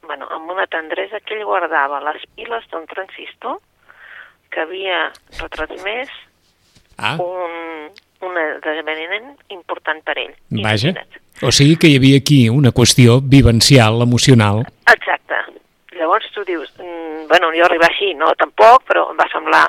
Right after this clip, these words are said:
Speaker 1: d'una tendresa terrible, d'una emoció increïble, però clar, no podem arribar aquí, però
Speaker 2: Ah.
Speaker 1: tampoc a, a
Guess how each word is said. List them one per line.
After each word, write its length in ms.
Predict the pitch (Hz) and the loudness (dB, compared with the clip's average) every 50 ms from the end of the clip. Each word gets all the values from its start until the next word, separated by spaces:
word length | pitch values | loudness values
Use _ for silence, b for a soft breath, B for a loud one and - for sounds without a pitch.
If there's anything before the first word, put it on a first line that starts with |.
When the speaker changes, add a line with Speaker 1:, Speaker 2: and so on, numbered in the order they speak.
| - _ | 0 _
Speaker 1:
d'una 220 | - 165 165 156 | -8 -4 -4 -4
tendresa 720 | - 160 151 156 160 156 156 156 151 160 160 160 160 151 175 - B B B B B B B B B B | -4 -4 -6 -6 -4 -6 -6 -6 -4 -4 -4 -2 -2 -4 -6 -10 B B B B B B B B B B
terrible, 460 | - - 160 196 226 233 - 233 262 311 381 440 415 - | -4 -2 -2 -2 -4 -4 -2 -2 0 0 -2 -4 -6 -4
d'una 520 | 165 - 160 160 156 156 160 165 160 156 | -2 -2 0 0 -2 -4 -6 -8 -12 -12
emoció 680 | 151 151 156 - - - 156 156 151 151 151 147 147 147 147 - - | -10 -10 -10 -10 -10 -10 -6 -4 -4 -2 -2 -2 -4 -6 -8 -10 -12
increïble, 480 | 175 165 - 170 180 220 226 - 247 247 | -12 -8 -4 -2 -2 -2 0 -2 -2 -2
però 160 | - 190 170 - | -2 -6 -8 -6
clar, 240 | - 160 156 156 156 - 143 156 156 160 - 165 | -2 -2 0 0 -2 -4 -8 -16 -20 -18 -14 -4
no 120 | 180 180 - | -4 -2 0
podem 200 | 180 170 175 170 | 0 0 2 2
arribar 280 | 170 160 165 165 170 - | 0 0 2 0 -2 -2
aquí, 240 | - 233 240 262 277 - - - | -4 -6 -6 -6 -6 -6 -8 -10
però 120 | - 175 - | -12 -10 -10
Speaker 2:
Ah. 80 | - | -10
Speaker 1:
tampoc 340 | 147 147 _ - 151 147 - 156 | -10 -12 _ -10 -10 -8 -6 -4
a, 240 | 156 165 175 160 135 | -4 -4 -4 -6 -8
a 180 | - - - | -10 -12 -12